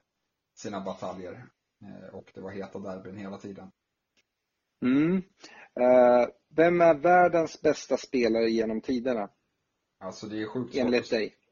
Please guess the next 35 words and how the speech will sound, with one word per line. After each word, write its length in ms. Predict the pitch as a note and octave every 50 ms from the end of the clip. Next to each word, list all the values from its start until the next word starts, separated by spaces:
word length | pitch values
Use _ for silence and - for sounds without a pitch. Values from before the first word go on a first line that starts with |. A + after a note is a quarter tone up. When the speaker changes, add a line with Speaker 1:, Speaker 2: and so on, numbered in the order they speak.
| _ -
Speaker 1:
Ja, 280 | A2+ A2 G#2+ G#2+ G#2+ G#2+
det 60 | A2+ A2
är 40 |
sjukt 240 | - - B2+ A#2+ -
svårt 180 | - A2 G2+ G#2
att 60 | G2+
säga 320 | - - A2+ G#2+ G#2+ G#2+
om. 100 | G2+ G2+
Jag 100 | G#2 A2
har 80 | A2+ A2+
inte 160 | A2 - A2+
sett, 320 | A2 - - A#2 - - _ _ -
liksom, 320 | G2 G2 - - G2 G2 G2 G2 F#2+
eh, 120 | F#2+ F#2+ F#2 - _ -
Pelé, 480 | - G#2+ G2 G2 G2 G2 G2 G2 F#2+ F#2+
Maradona, 600 | G2+ G2+ G2 G2 G2 G#2+ G2+ G2 F#2+ F#2+ F#2+ F2+
de 120 | F#2 G2
här 200 | G2 G2 G2 G2
som, 320 | F#2+ - G2+ F#2+ G2 F#2+ - _ -
som 180 | - G2+ G2
det 60 | G2
snackas 420 | G2 - A2 - - - - - -
om, 100 | G2 G2
som 160 | F#2+ G#2 G2+
var 180 | G2 F2+ - - _ _ _ _ _ _ _ _ _ _ _ _ - G#2 -
grymma, 500 | - A2+ A2+ A2 G#2+ G#2+ G#2+ G#2+ G2+ G#2 - _ _ _ -
eh, 360 | G#2 G2 F#2+ F#2+ F#2+ F#2+ - _ _
på, 340 | - G#2 G#2 G2+ G2+ G2 -
på 140 | - A2+
tiden 380 | G#2 - A2 G#2+ G2+ G#2 G2+ G2
då 280 | G#2 G2+ G2+ G2 G2 G2+ _ _ _ _ _ _ _ _ _ -
man 200 | A2 G2+ G2+ G#2
inte 180 | G2+ G2 - G2+
var 80 | G#2
född. 360 | - - B2+ A2 F#2+ F#2+ G2